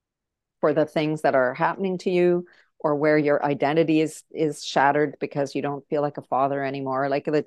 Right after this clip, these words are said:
the child issues, right? Then you find the, the phrase or the statement, it's almost like a, an affirmation from the, from the power element that gives you the,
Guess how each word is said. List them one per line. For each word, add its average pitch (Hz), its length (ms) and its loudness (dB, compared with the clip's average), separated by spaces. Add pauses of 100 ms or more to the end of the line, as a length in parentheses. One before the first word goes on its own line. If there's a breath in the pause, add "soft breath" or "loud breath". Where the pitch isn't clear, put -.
(120)
the - 80 -2
child 160 600 0 (500)
issues, 143 560 0
right? 151 300 0 (460)
Then 190 180 0
you 196 120 4
find 214 380 0
the, 156 380 2
the 156 200 -4 (200)
phrase 180 360 6
or 147 100 0
the 147 100 -4
statement, 160 540 -2
it's 143 140 -6
almost 202 300 -2
like 139 200 -2
a, 117 180 -2 (220)
an 139 120 -6
affirmation 139 840 -8 (480)
from 143 240 -2
the, 135 240 -6 (240)
from 143 180 -6
the 135 100 -6
power 151 680 2
element 143 460 -2 (640)
that 175 280 2 (840)
gives 220 300 6
you 175 180 4
the, 156 200 2